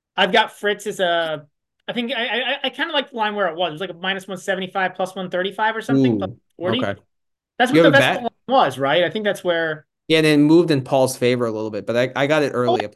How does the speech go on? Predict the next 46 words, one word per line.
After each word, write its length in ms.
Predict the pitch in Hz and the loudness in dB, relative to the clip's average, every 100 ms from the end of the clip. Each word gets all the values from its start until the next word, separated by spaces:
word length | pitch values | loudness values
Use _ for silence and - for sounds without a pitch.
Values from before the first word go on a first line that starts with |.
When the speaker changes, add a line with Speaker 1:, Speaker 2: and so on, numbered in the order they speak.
| - | -8
Speaker 1:
it's 20 | |
actually 40 | |
Speaker 2:
plus 40 | 339 | -4
one 100 | 302 | -4
thirty. 120 | 339 | -2
Speaker 1:
minus 340 | 269 262 262 | 0 0 0
one 140 | 269 240 | -2 -4
forty, 300 | - 269 226 | 0 0 0
plus 240 | 233 226 | 0 -2
one 140 | 220 196 | -4 -4
fifteen, 400 | 202 190 214 165 | -4 -4 -6 -6
and 100 | 170 | -6
that's, 200 | 165 - | -6 -2
that's 260 | 180 180 | -2 -2
where 100 | 151 | -10
I 80 | 127 | -10
had 240 | 120 113 | -12 -14
it. 140 | 101 - _ _ _ _ | -16 -20 _ _ _ _
Speaker 2:
Okay. 300 | 107 110 90 - _ | -10 -8 -10 -14 _
Speaker 1:
I 60 | 277 | -4
think, 140 | 320 285 | 0 2
I 80 | |
think 200 | 277 381 | 2 2
Paul's 240 | - 254 - | 4 4 4
got, 140 | 214 | 2
like, 120 | 196 | 2
a 60 | 180 | -2
forty-five 480 | - 180 175 175 156 | -4 -4 -2 -4 -4
percent 300 | 170 165 151 | -6 -8 -10
chance. 300 | - 156 170 | -10 -10 -4
I 40 | |
don't 100 | 226 | -4
think 160 | 240 226 | -4 -4
Paul's, 220 | 202 190 | -2 -2
like, 180 | 175 131 | -2 -4
dead 140 | 170 | -4
in 60 | 170 | -4
the 80 | 127 | -6
water 520 | 131 190 131 151 - _ _ _ _ _ _ _ _ | -4 -2 -2 -8 -10 _ _ _ _ _ _ _ _
by 80 | 156 | -6
any 180 | 143 | -4
means. 480 | 135 127 127 160 - | -6 -8 -8 -12 -8
Speaker 2:
You 80 | 147 147 | -4 -2
have 80 | |
a 40 | 131 | 0
bet? 360 | 139 - - | 0 0 -6